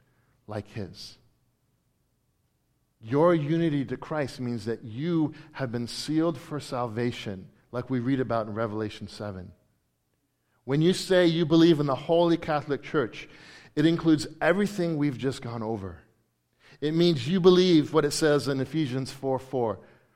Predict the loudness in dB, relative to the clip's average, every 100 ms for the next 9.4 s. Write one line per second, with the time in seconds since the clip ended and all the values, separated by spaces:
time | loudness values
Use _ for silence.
0 | _ -8 -2 4 6 6 4 6 6 6
1 | 4 -4 -16 -16 0 2 4 6 6 4
2 | 0 -8 -16 _ _ _ _ -6 -2 0
3 | 0 -2 -4 -2 -2 -6 -12 _ _ -20
4 | 2 4 4 4 2 2 6 4 6 6
5 | 6 4 0 -12 -6 0 2 2 8 8
6 | 8 8 6 6 0 -16 -20 _ _ 2
7 | 4 4 6 6 4 -2 -4 -2 2 0
8 | 0 2 2 0 -6 -20 -6 4 4 6
9 | 6 6 2